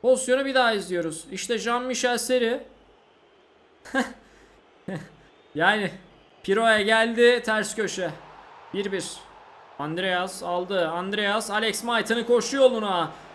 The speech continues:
Alex Maitland kaçırdı. Harry Winks. Harry Winks topu aldı. Winks döndü.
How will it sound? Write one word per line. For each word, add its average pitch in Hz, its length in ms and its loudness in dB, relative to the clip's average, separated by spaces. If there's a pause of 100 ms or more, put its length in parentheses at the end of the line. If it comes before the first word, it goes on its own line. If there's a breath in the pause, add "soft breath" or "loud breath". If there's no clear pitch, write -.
(120)
Alex 277 400 4
Maitland 285 720 0
kaçırdı. 202 600 -6 (840)
Harry 160 260 -2
Winks. 202 460 -6 (100)
Harry 165 180 -4
Winks 202 420 -8 (140)
topu 180 260 -4
aldı. 196 360 -2
Winks 214 380 -8
döndü. 185 480 -6